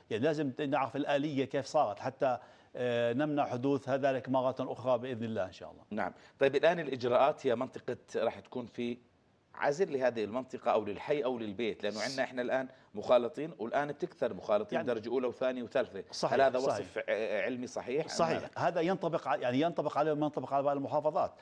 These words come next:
Speaker 2: مم.
Speaker 1: وعلى بقى ال-، ال-، الألوية والمتصرفيات، فإذا
Speaker 2: نعم.
Speaker 1: كان هناك طبعا هم بغول كرك، إذا كان هناك قرية صغيرة لكن ك-،
Speaker 2: نعم.
Speaker 1: موجودة والمئتين شخص من ذيك المنطقة تعزل المنطقة بالكامل حسب البروتوكول المتبع، وطبعا، آه، و-، والفحوصات إلهم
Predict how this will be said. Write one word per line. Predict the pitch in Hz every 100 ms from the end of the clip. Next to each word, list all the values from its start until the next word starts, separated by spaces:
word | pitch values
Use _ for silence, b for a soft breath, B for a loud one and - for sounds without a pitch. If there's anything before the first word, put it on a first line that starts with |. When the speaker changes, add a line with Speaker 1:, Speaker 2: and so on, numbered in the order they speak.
| 101
Speaker 2:
مم. | 104
Speaker 1:
وعلى | 113 113 131
بقى | 135 135 143
ال-، | 139
ال-، | 127 131
الألوية | 143 - 151 143 139
والمتصرفيات، | 135 - 143 131 147 139 -
فإذا | 127 117
Speaker 2:
نعم. | 127
Speaker 1:
كان | 156 143
هناك | 147 156 139
طبعا | 127 127 120
هم | 120 123
بغول | 113 120 165
كرك، | 139 120 104 - B B -
إذا | 120
كان | 120 143 131
هناك | 135 127 131
قرية | - 147 131
صغيرة | 117 127 131 139 117
لكن | 123 117 123 117
ك-، | 139
Speaker 2:
نعم. | 123
Speaker 1:
موجودة | 120 156 143 123
والمئتين | 123 123 123 151
شخص | 123 156 -
من | 139
ذيك | 139 139
المنطقة | 147 175 147 156
تعزل | 139 185 147 151
المنطقة | 147 151 - 143 135 B B -
بالكامل | 127 156 143 131
حسب | 113 135 135
البروتوكول | 127 123 139 143 131
المتبع، | 127 139 104 110 131 B B B
وطبعا، | 123 139 135 131 147 135 131
آه، | 127 123
و-، | 135 135
والفحوصات | 143 131 131 131 143 131
إلهم | - 117 147